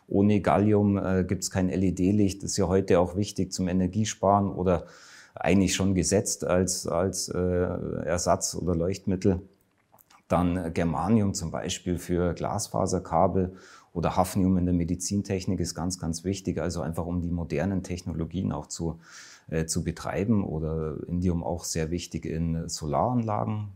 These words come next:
was ja heute auch wieder ein Thema ist, Klimawandel und so weiter und grüne Energie. Da sind wir auch bei seltenen Erden, die wir seit diesem Jahr anbieten, wie Neodym, Praseodym, sind stark magnetische Metalle, die man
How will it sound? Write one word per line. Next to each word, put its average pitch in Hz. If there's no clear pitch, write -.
was -
ja 80
heute 90
auch 85
wieder 85
ein 80
Thema 101
ist, 95
Klimawandel 95
und 80
so 82
weiter 87
und 82
grüne 95
Energie. 87
Da 92
sind 92
wir 87
auch 82
bei 82
seltenen 82
Erden, 98
die 98
wir 92
seit 90
diesem 131
Jahr 113
anbieten, 113
wie 90
Neodym, 92
Praseodym, 90
sind 87
stark -
magnetische 90
Metalle, 98
die 85
man 82